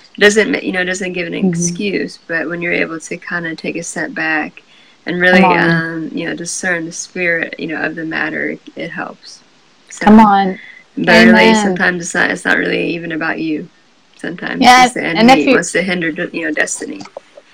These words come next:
Speaker 2: Amen. And if you're on here and, and you know Holy Spirit, but you're hungry for more, I mean, it's just as simple as asking, "Holy Spirit, I just dedicate all my senses to you." Because we have spiritual senses as well as we do
Speaker 1: Mm-hmm.
Speaker 2: natural. We have a
Speaker 1: Right.
Speaker 2: spiritual smell,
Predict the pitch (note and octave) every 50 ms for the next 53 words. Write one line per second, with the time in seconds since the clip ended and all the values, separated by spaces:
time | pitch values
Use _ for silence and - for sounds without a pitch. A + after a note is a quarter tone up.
0 | _ _ - - - G#3 A3 B3 B3 A3 G#3+ A#3 B3 A#3+ A3 G3+ G3+ G3+ G3+ -
1 | A#3+ A#3 A#3+ C4 D4 E4+ F4+ - D#4 C4+ B3+ B3+ B3 A#3+ A3+ A3 - G3 G#3 G#3+
2 | G#3+ G#3+ G#3+ G#3+ G#3 G#3 G#3 G#3+ A#3 B3+ A#3 A#3+ A3+ G#3+ G#3+ G#3+ - - A3+ G#3+
3 | G3+ F3 F#3 F3+ F#3+ G3+ G3 - - A3 A3+ A3+ A#3 A#3+ B3 A#3+ _ - A#3 G#3+
4 | G3+ G#3 A#3 B3+ A#3+ A3+ A3 G#3 G3+ A3 A3 A3+ A3 A3 A3 - - C4+ C4+ C4+
5 | - C4 C4+ - - A#3+ A#3+ A#3+ A#3 B3 A3+ A3 G#3+ - G3 F#3+ G3+ G#3+ A3 -
6 | - - G#3 G3+ G3 G3+ A#3 A#3 A#3+ A#3 - - - A#3 A3+ A3+ A3+ G#3+ - -
7 | A3 G#3+ G#3+ G#3+ - - A#3 A3 A3 A3 - A3+ G#3 F#3+ F3+ F#3+ G#3 G#3+ G#3+ G#3+
8 | - - - - A3 G#3 - - G#3 G#3 G3+ - - - G3 G3+ G3 F3+ F3+ F3+
9 | F#3 F#3 - _ _ _ _ _ _ _ _ _ - _ - - - G#3+ G3+ -
10 | B3 B3 B3 A#3+ G#3+ - - - B3 A#3+ A#3+ A#3 - E3+ - - - A3 G#3 G3+
11 | - G#3 G3+ G3 G3+ G3 F#3+ - - G3+ G3+ G3+ G3+ G#3 G3 G#3 G3 F#3+ F#3+ F#3+
12 | F#3 F#3+ F#3 G3 G3+ G3+ - - G3 F#3+ F#3+ G3 G3 G#3 G3+ F#3+ F#3 F3+ G#3+ F#3
13 | F3+ A3+ G#3+ G#3+ - - G#3 G3 - - - - G3+ G3 F#3 F#3 F3+ F3+ F3+ F3+